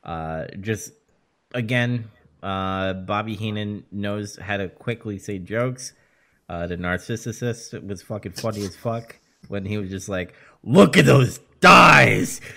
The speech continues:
J-, show him! Show, look at the thighs! It's great!" <laughs>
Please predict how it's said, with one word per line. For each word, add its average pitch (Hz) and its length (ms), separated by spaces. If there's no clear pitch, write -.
J-, 151 140
show 233 480
him! 156 460
Show, 262 420
look 247 180
at 262 100
the 156 220
thighs! 110 720
It's 110 180
great!" 135 460
<laughs> 151 240